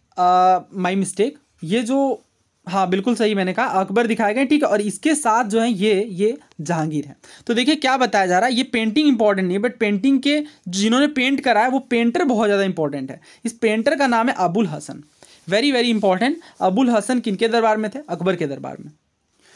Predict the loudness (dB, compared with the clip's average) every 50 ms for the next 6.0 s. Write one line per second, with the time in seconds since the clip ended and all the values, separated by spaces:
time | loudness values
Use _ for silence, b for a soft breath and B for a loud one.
0 | b b b -2 0 0 0 0 0 0 0 0 0 0 0 -2 -2 -2 -2 0
1 | 0 0 0 0 0 -2 -2 -2 -4 -2 -2 -2 0 0 0 -2 -4 -6 B B
2 | B B B B -2 -2 -2 0 0 0 0 0 0 -2 0 0 0 -2 -2 0
3 | 0 0 2 2 0 0 0 0 0 0 0 0 -2 -2 -2 0 0 0 0 0
4 | -2 -2 -2 -2 0 0 0 0 2 2 0 0 0 -2 -2 -4 -2 -2 -4 -4
5 | -2 -2 -2 -2 0 0 0 2 2 2 0 -4 -14 b b b b -2 -2